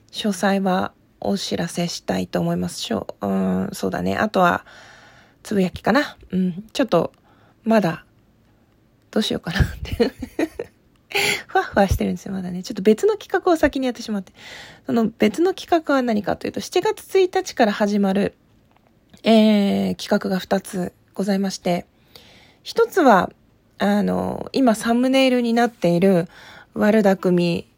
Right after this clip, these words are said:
企画ですね。この悪巧み、あの、悪いことを企む方ではなくて、悪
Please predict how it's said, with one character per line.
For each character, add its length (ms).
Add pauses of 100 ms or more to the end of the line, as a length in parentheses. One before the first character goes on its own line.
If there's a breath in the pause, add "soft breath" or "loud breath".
(220)
企 480
画 60
で 100
す 100
ね。 160
こ 120
の 100
悪 300
巧 320
み、 360 (360 loud breath)
あ 100
の、 100
悪 200
い 40
こ 140
と 120
を 40
企 420
む 80
方 280
で 120
は 140
な 160
く 100
て、 480 (520 soft breath)
悪 600